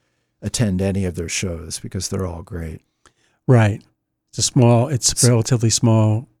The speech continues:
Speaker 1: Yeah, it's two,
Speaker 2: room.
Speaker 1: two hundred fifty to three hundred, and it was an old barn that was converted as the community center for the community of Arden, which is, if people don't, don't know, they should. It's Delaware's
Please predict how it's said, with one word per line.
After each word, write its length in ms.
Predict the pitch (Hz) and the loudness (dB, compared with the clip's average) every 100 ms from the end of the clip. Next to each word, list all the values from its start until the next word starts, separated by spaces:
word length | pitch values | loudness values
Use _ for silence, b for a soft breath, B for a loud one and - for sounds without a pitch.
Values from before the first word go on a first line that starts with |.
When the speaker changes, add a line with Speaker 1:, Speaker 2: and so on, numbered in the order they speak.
| _ | _
Speaker 1:
Yeah, 180 | 143 95 | 0 2
it's 120 | 110 | 4
two, 220 | 120 110 | 6 6
Speaker 2:
room. 140 | 127 175 | 6 2
Speaker 1:
two 180 | - 127 | 0 2
hundred 240 | 120 104 | 0 -2
fifty 480 | - 107 - 101 98 | -2 -4 -2 -2 -2
to 340 | - 104 95 | -4 -4 -4
three 280 | 90 - 101 | -6 -4 -2
hundred, 480 | 98 92 90 90 87 | -2 -2 -4 -6 -6
and 100 | 95 | -6
it 40 | 98 | -4
was 140 | 101 | -4
an 80 | 104 | -2
old 240 | 95 90 | 0 -2
barn 400 | 80 95 95 92 | -2 -2 -2 -4
that 100 | 92 | -6
was 140 | 90 - | -8 -8
converted 580 | 110 90 95 90 92 92 | -6 -4 -4 -4 -6 -6
as 140 | 90 | -8
the 80 | 98 | -8
community 500 | - 95 95 90 90 | -8 -6 -4 -6 -6
center 480 | - 127 107 90 92 | 0 0 0 -2 -8
for 260 | - 90 | -8 -8
the 100 | 90 | -8
community 640 | 82 - 104 92 85 87 82 | -10 -6 -4 -4 -6 -10 -12
of 300 | 85 - - - | -14 -18 -20 -12
Arden, 460 | 95 90 80 82 | -6 -6 -8 -12
which 220 | 90 - 92 | -12 -10 -8
is, 320 | 87 87 - _ _ _ _ _ _ _ _ _ - | -6 -6 -8 _ _ _ _ _ _ _ _ _ -12
if 120 | 98 | -6
people 260 | - 107 90 | -4 -2 -2
don't, 540 | 110 104 95 - _ | 0 0 -2 -10 _
don't 260 | - 104 101 | -2 -2 -2
know, 200 | 90 87 | -4 -4
they 100 | 87 | -4
should. 400 | 85 - 107 85 | -6 -4 -4 -4
It's 260 | 80 - - | -6 -6 -4
Delaware's 680 | 98 92 90 90 82 - | -4 -6 -6 -6 -6 -8